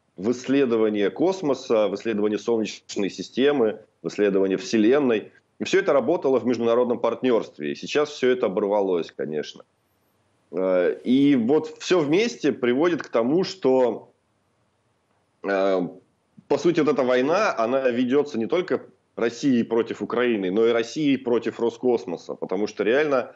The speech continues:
потери очень серьезные. Что в наименьшей степени пострадало, это ракетостроение.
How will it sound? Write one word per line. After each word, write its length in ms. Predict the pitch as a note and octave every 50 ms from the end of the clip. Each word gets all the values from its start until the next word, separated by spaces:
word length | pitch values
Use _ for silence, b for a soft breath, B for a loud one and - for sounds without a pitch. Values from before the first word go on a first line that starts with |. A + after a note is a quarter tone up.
| B B B _
потери 360 | - G#2 - - C3+ C3+ B2 A#2+
очень 260 | A#2+ A2+ - A2+ G#2+
серьезные. 760 | - - A#2+ A2 A#2 A#2 A2+ G2+ F2+ D2 D2 C#2 C2+ C#2 - -
Что 200 | - - E3+ E3+
в 80 | D3+
наименьшей 540 | D#3+ E3 E3 E3+ F#3 A3 B3+ B3 - - E3+
степени 440 | E3 - - D3+ C#3 - B2 A2 G#2+
пострадало, 580 | - A2 G#2 - - G#2+ A2 A2 G#2 F2+ F#2+ D3+
это 160 | F#3 - C#3+
ракетостроение. 1080 | C#3 C3+ C3+ C3 A2 - A#2 - - A#2 A#2 A#2 A2+ A2+ G#2 F#2 D#2+ D2 B1 G#1